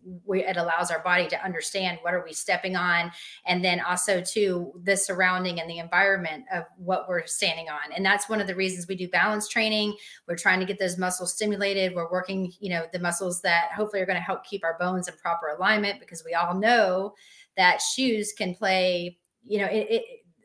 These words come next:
n-, they're not always the best for you, especially if you're a female and you wear dress shoes and they've got a, a very pointy or s-, or smaller toe box. We know what it can do with causing some of the bunions and issues within the foot. But as an analogy, I al-, always ask people, if you've got oven mitts on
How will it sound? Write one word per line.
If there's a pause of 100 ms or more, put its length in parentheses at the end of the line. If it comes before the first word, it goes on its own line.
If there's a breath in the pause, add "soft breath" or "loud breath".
(400)
n-,
they're
not
always
the
best
for
you,
especially
if
you're
a
female
and
you
wear
dress
shoes
and
they've
got
a, (140)
a
very
pointy
or
s-,
or
smaller
toe
box. (380 loud breath)
We
know
what
it
can
do
with
causing
some
of
the
bunions
and
issues
within
the
foot. (480 loud breath)
But
as
an
analogy,
I
al-,
always
ask
people,
if
you've
got
oven
mitts
on